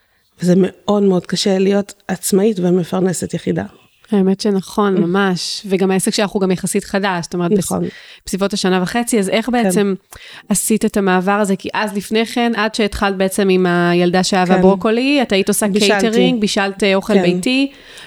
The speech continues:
Speaker 2: ואיך בעצם עשית את המעבר הזה?
Speaker 1: <laughs> זה, אה, משהו טוב שצמח ממשהו רע.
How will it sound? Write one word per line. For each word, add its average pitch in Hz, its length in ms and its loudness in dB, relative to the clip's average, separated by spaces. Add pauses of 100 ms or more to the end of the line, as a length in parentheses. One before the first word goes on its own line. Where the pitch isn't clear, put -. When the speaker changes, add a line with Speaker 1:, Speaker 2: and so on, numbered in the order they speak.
(120)
Speaker 2:
ואיך 214 240 0
בעצם 214 380 0
עשית 214 260 0
את 214 120 -2
המעבר 190 360 2
הזה? 208 460 2 (400)
Speaker 1:
<laughs> - 400 -20
זה, 196 520 2 (100)
אה, 185 420 4
משהו 208 340 2
טוב 214 240 -2
שצמח 208 400 -2
ממשהו 196 400 2
רע. 180 100 0